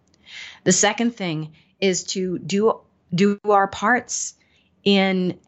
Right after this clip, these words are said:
helping mitigate the flow of disease into the hospitals.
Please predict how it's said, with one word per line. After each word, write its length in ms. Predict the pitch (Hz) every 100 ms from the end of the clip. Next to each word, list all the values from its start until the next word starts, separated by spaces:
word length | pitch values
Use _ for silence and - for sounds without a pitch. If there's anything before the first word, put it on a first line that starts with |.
| _
helping 680 | - 226 220 196 165 175 202 _ _ _
mitigate 760 | 180 190 208 220 175 151 156 - _ _ _ _ _ _ _ _ _ _
the 200 | 165 180
flow 880 | - - 196 185 185 185 185 190 - -
of 360 | 170 170 156
disease 720 | 160 160 151 151 156 156 156 -
into 420 | 160 156 - 151
the 140 | 156
hospitals. 1000 | 139 - 143 - - 143 - - - -